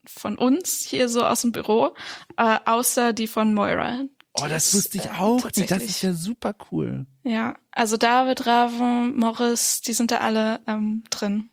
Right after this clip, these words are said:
Speaker 2: Oh Gott, er hat das niemals gecheckt. Wahnsinn. Okay, das ist ja hochfaszinierend. Okay, und jetzt ist ja auch die große Sache. Und du hast schon angerissen, in, ich finde, in,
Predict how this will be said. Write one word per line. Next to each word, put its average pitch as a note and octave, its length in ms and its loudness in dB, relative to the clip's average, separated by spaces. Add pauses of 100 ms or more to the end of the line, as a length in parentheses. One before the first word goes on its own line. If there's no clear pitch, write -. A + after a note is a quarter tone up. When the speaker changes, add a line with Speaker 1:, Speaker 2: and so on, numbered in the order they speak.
Speaker 2:
Oh - 180 -6
Gott, - 200 0
er - 100 0
hat G#2 100 -2
das G#2 180 2
niemals C3 380 4
gecheckt. - 420 -4 (120)
Wahnsinn. D3+ 480 2
Okay, D#3+ 240 0
das D3+ 120 2
ist - 80 -2
ja D#3 80 6
hochfaszinierend. F3 600 0 (160)
Okay, - 240 -2 (220)
und D#3+ 180 2
jetzt B3 180 2
ist D4+ 140 -2
ja - 140 0
auch G#3 100 2
die G3+ 160 -6
große A#3 340 0
Sache. D#3 240 0
Und E3+ 120 0
du F#3 100 4
hast G#3 200 0
schon G3+ 100 -4
angerissen, A3 500 0 (240)
in, G3 260 2 (160)
ich - 140 -6
finde, A#3+ 240 0
in, E3+ 240 -4